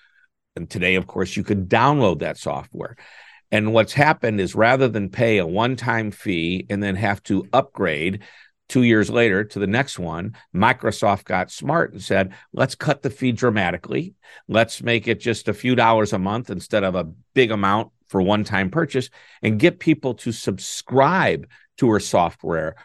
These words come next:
rather than purchase the software so we can constantly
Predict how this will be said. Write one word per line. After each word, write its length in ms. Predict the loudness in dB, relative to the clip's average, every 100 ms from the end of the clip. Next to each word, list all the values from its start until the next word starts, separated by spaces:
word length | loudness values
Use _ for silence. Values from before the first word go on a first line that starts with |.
| -2
rather 340 | 4 4 4
than 280 | 0 -2 -4
purchase 460 | 0 2 2 -2 -6
the 80 | -8
software 640 | -4 -4 -4 -8 -6 -6 -10 -8
so 140 | 0
we 120 | 2 2
can 160 | 0
constantly 680 | -2 0 0 -2 -4 -4 0